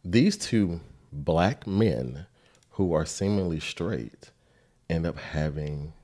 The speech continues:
sex in this video game via this Asian man and this Asian woman.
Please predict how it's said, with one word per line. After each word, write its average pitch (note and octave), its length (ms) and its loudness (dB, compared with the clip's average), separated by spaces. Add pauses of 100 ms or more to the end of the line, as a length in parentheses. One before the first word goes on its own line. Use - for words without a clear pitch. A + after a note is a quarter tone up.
(140)
sex - 680 -12 (580)
in F2 180 2
this D#2 160 -4
video D2 440 -2
game A1 560 -14 (400)
via D2 360 -2
this C#2 280 -8
Asian C#2+ 420 -6
man A#1+ 520 -12 (320)
and C#2+ 120 -6
this C2 160 -6
Asian C2 380 -8
woman. C2 400 -10